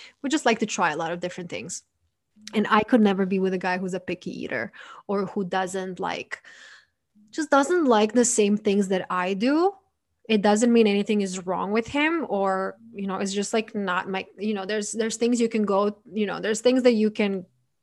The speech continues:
be like, "Okay, whatever, it's not ideal, but okay."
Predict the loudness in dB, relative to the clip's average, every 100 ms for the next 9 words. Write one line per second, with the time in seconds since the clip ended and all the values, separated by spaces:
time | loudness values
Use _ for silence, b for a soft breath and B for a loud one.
0 | _ _ -2 0 2 2 2 2 2 -2
1 | -4 -6 -6 -6 -6 -6 _ _ -8 -6
2 | -2 0 0 0 -4 -6 -4 -4 -6 -8